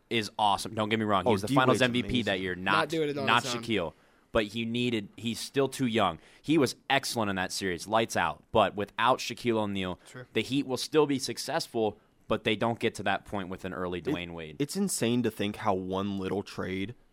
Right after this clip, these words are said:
Speaker 2: changes the entire landscape of the N B A.
Speaker 1: I do see Shaq still leaving the Magic by persuasion of Jerry West to end
Speaker 2: <laughs>
Speaker 1: up on the, on the Lakers, but I don't see the Lakers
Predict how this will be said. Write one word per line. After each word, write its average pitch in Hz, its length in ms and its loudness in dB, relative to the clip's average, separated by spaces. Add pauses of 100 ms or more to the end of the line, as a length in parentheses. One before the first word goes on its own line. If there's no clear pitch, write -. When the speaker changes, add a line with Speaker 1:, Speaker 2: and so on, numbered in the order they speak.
(140)
Speaker 2:
changes 101 460 -4
the 104 120 -4
entire 101 300 -6
landscape 98 480 -8
of 101 100 -6
the 101 120 -4
N 101 80 -8
B 98 140 -10
A. - 180 -14 (320)
Speaker 1:
I 113 140 2
do 135 460 -2
see 123 480 -6 (340)
Shaq 104 400 0
still 117 360 2
leaving 110 380 -4
the 101 60 -4
Magic 90 420 -6 (500)
by 95 180 4
persuasion 101 580 -4
of 101 100 -6
Jerry 98 260 2
West 87 360 -2
to - 200 -6
end 104 200 -4
Speaker 2:
<laughs> 101 60 -4
Speaker 1:
up 98 280 -2 (480)
on 92 380 -2 (140)
the, 92 120 -8 (240)
on 101 160 0
the 98 80 0
Lakers, 92 600 -4
but 98 120 -4
I 90 80 0 (160)
don't 104 260 0
see 107 220 -4
the 95 120 -4
Lakers 95 420 -4